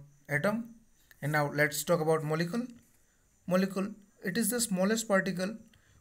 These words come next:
which can remain in free state. Molecule is a smallest particle which can remain in a free state. A molecule has two or more than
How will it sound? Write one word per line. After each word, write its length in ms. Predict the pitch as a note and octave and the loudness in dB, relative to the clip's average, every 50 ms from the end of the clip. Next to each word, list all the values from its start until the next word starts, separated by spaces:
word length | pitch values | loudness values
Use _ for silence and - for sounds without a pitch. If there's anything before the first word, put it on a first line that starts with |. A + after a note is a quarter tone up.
| _ - | _ -6
which 220 | F#3 F#3+ F#3 - | -4 -4 -4 0
can 200 | - G#3 G#3 G3+ | 2 2 2 2
remain 440 | - C#3 C#3+ D#3 E3 F3+ F#3+ G3 G3 | 0 0 0 0 2 2 2 2 0
in 260 | G3 B2+ F3 F3 F#3 | 0 -2 -4 -4 -4
free 200 | F3+ - - F#3+ | -6 -4 -2 -2
state. 400 | F#3+ - - - C3+ B2+ A#2 - - - _ _ - - - - - - - - - - - D3+ | -2 0 0 0 0 0 -2 -6 -12 -20 _ _ -18 -16 -14 -14 -14 -16 -20 -20 -20 -18 -12 -8
Molecule 400 | D3 D3 D3 D#3 D3+ F#3+ F#3+ G3 | -6 -4 -4 -4 -4 -2 -2 0
is 120 | F#3 G3 | 0 0
a 100 | A3+ A3+ - - - - _ _ _ _ _ _ _ _ _ _ _ _ _ _ _ _ _ _ _ _ _ _ _ _ | 0 -2 -2 -8 -16 -20 _ _ _ _ _ _ _ _ _ _ _ _ _ _ _ _ _ _ _ _ _ _ _ _
smallest 460 | - - - - G#3 G#3+ A3 A3 G#3+ - | -20 -14 -6 -2 0 2 2 0 2 2
particle 400 | E3 D3 B2+ C3+ A#2+ A#2+ A#2 - - - - - | 2 2 2 0 -2 -4 -4 -6 -10 -16 -8 -6
which 180 | D#3+ D3+ - | -6 -4 -2
can 120 | - G3 F#3+ | 0 2 2
remain 240 | E3 D#3+ E3+ F3+ | 2 2 2 2
in 120 | G3 G3 G3+ | 2 4 4
a 60 | A3 | 2
free 200 | A3 - G#3 G#3 | 2 0 -2 -2
state. 400 | G3 - - D3 B2 - - - - _ _ _ _ _ _ _ _ _ _ _ _ _ _ _ _ _ _ _ | -2 0 0 0 -2 -2 -6 -12 -20 _ _ _ _ _ _ _ _ _ _ _ _ _ _ _ _ _ _ _
A 160 | - E3 F#3 F3 | -2 0 0 2
molecule 520 | D#3+ E3 F3 F3+ F#3+ F#3 - F3+ F3 G3 A3+ - - - - _ _ - - | 2 2 2 2 2 0 0 0 -2 -2 -4 -6 -10 -18 -20 _ _ -14 -4
has 340 | - E3 D#3+ D#3+ D#3+ D#3+ - - - - | 0 2 2 2 0 -2 -6 -10 -12 -6
two 120 | - F#3 F#3+ | -4 -4 -2
or 200 | - G3+ G3 F#3 | 0 2 2 4
more 340 | E3+ E3 E3 F#3+ G#3+ A#3+ - - - _ _ _ _ _ _ _ _ _ _ _ _ _ _ _ _ _ _ | 4 4 4 4 2 -2 -6 -10 -18 _ _ _ _ _ _ _ _ _ _ _ _ _ _ _ _ _ _
than 400 | - E3+ D#3+ F3+ G3 G#3+ G#3 - | 0 4 4 4 4 2 0 -6